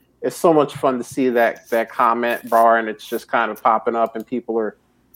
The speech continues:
are poking fun at, fun at us. They're poking, poking fun at each other, you know, talking about, uh, uh, their drafts and what they're gonna do, and, and it's just, it's a lot of fun. So, uh, we appreciate that. If you're, uh,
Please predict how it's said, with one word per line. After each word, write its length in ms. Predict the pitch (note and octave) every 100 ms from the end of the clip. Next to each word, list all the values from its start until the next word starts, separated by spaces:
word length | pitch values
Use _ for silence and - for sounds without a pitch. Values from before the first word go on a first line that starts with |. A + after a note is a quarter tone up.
| _
are 280 | - A#2 F#2+
poking 320 | - D3 C3
fun 260 | A#2+ C#3 B2
at, 160 | G#2+ -
fun 300 | - C#3 A#2
at 100 | G#2+
us. 280 | C3+ B2+
They're 100 | -
poking, 320 | A2+ C3 - -
poking 260 | - C#3+ -
fun 220 | - C#3
at 140 | B2 G#2
each 200 | G2 -
other, 420 | D3 C3+ C3+ C3+
you 120 | B2
know, 280 | A2 G2+ G2 _ _ _ -
talking 320 | - C3 C3+
about, 400 | A#2 A2+ A2 G#2
uh, 40 | G2 F#2+ -
uh, 280 | G2+ F#2 D#2+ G#2
their 100 | G2
drafts 540 | F#2 A2+ B2 A#2+ -
and 120 | A#2
what 160 | G#2+ G#2
they're 120 | A2+
gonna 180 | G#2+ G#2
do, 480 | F#2 A2+ B2 B2 A2+
and, 140 | G2
and 280 | F#2+ G2 F#2 _
it's 220 | A2+ G2+
just, 460 | - - A#2 - - -
it's 180 | A#2+ -
a 40 |
lot 260 | C#3 B2+ A2+
of 60 |
fun. 280 | - B2 G#2
So, 440 | - B2+ G#2+ G2+ - _ - - _ -
uh, 160 | G#2
we 140 | G#2+ A#2+
appreciate 560 | A#2+ B2+ A#2 B2 A2
that. 300 | - A2+ G#2+ -
If 180 | A2 -
you're, 460 | A#2 A2+ A2 G#2+
uh, 500 | A2 G#2+ G#2 G2 F#2+